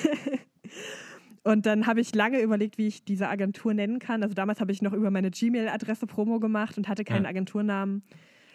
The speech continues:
Speaker 1: Und hab dann aber was gebraucht, auch für die eigene Website und so.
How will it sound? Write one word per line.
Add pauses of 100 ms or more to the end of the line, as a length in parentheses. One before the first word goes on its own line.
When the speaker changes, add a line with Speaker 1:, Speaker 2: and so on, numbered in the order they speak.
(160)
Speaker 1:
Und
hab
dann
aber
was
gebraucht,
auch
für
die
eigene
Website
und
so.